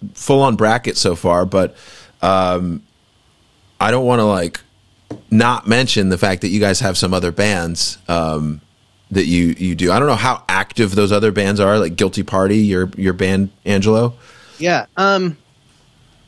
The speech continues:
Speaker 2: uh, we were, we were active for a bit and we're kind of,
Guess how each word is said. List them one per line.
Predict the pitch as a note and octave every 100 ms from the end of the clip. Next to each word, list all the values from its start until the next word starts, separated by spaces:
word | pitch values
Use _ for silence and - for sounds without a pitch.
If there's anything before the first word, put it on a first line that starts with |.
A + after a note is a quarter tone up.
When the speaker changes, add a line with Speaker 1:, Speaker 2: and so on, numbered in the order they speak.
| _ -
Speaker 2:
uh, | E3+ E3 D#3+
we | E3+
were, | E3+ D#3+ _ -
we | B2+
were | D#3 D#3+
active | C#3 C#3 E3 C#3 - - _ - -
for | - C3+
a | C3
bit | - D3+ D#3+
and | E3+ D3+ C#3
we're |
kind | - C#3 D3
of, | C#3+ B2